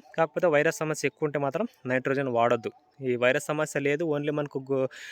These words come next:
తోట మాత్రం బాగానే ఉంది, కొంచెం మొదుబారింది, గ్రోత్ బాగా రావాలి ఇమ్మీడియట్‌గా అనుకుంటే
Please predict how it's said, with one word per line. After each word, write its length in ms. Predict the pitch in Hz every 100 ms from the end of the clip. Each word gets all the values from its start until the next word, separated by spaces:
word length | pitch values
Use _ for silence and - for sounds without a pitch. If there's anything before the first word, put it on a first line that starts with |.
| - _
తోట 220 | - 151 175
మాత్రం 320 | 170 160 175
బాగానే 380 | 139 139 151 165 160
ఉంది, 180 | 160 285 - - _
కొంచెం 260 | 175 180 175
మొదుబారింది, 500 | 165 170 175 175 196
గ్రోత్ 240 | 160 165 160
బాగా 260 | 151 151
రావాలి 220 | 156 156 156
ఇమ్మీడియట్‌గా 380 | 143 147 143 147
అనుకుంటే 320 | 143 143